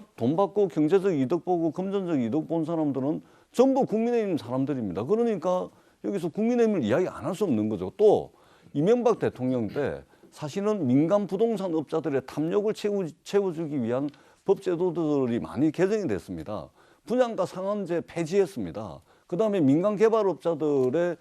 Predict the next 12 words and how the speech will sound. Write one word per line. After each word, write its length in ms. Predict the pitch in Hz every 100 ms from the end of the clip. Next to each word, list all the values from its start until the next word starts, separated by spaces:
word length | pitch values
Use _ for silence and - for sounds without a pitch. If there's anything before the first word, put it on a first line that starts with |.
| _ _
공공환수를 760 | - 127 156 220 165 143 156 160
막기 380 | 147 165 165 117
위해 180 | 104 127
가지고 380 | 139 123 110
민간 480 | 101 110 156 190 -
개발업자들이 1000 | 208 208 220 196 151 160 147 131 147 147 _ _ -
그들의 340 | 214 240 196
이익 260 | 127 180 -
중에서 340 | 208 220 156
부담을 460 | 123 117 147 165 160
해야 200 | 175 127
될 220 | 135